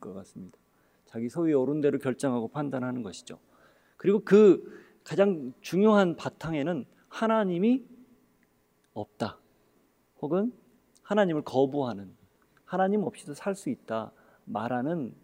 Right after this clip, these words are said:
또 생각하는 태도입니다. 오늘 읽을 본문은,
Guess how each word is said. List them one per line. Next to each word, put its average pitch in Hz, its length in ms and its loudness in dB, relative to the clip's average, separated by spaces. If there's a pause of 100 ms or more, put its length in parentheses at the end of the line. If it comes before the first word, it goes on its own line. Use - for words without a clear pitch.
또 123 120 -14
생각하는 143 580 -4
태도입니다. - 880 -8 (1400)
오늘 220 280 12
읽을 226 280 12
본문은, 196 600 6